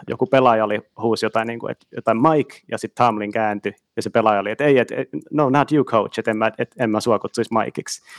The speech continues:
Ja sit Mike Tomlin tähän oli vastannut, et, "Me ollaan, niinku, me ollaan aikuisia miehiä, jotka työskentelee yhdessä, yhteisen päämäärän eteen, et sä saat kutsua mua Mikeiksi ihan milloin haluat." Et tää, niinku, täysin päinvastainen.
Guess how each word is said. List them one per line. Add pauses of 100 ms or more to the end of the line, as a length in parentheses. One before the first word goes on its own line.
(220)
Ja
sit
Mike
Tomlin
tähän
oli
vastannut,
et,
"Me
ollaan,
niinku,
me
ollaan
aikuisia
miehiä,
jotka
työskentelee
yhdessä, (300)
yhteisen
päämäärän (100)
eteen,
et
sä
saat
kutsua
mua
Mikeiksi
ihan
milloin
haluat." (640)
Et
tää,
niinku,
täysin
päinvastainen.